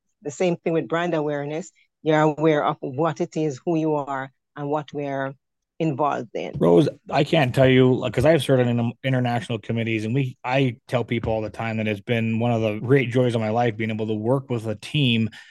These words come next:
Speaker 2: to figure out things for our Optimist community to, you know, make our,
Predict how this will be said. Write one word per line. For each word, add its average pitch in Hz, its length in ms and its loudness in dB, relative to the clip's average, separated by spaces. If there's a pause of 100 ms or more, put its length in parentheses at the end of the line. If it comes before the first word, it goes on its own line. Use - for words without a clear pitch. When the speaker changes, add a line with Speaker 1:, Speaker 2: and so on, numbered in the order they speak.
(140)
Speaker 2:
to - 80 -12
figure 127 320 2
out 120 260 0
things 123 260 0
for 113 140 -4
our 110 60 -2
Optimist 113 480 -4
community 110 680 0
to, 110 240 -6
you 127 80 -4
know, 110 100 -2
make 131 240 0
our, 123 160 0